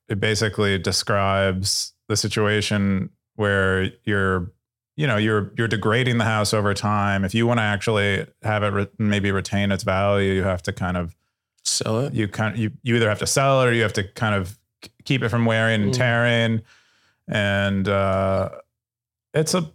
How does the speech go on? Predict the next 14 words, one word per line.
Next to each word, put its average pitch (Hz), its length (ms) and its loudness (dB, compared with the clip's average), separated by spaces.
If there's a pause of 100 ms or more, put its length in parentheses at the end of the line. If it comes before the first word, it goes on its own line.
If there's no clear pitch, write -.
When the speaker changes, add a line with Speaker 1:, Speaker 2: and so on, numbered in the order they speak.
(120)
Speaker 1:
it's 160 220 0
a 170 40 2
lot 160 220 2
of, 147 240 -2
it's - 280 -4
just - 260 -4
work. 95 380 -2 (300)
I 143 60 -2
don't 127 120 0
know. 98 260 0 (100)
I 151 100 -2
don't, 127 160 0
I, 151 380 2
I, 151 120 -2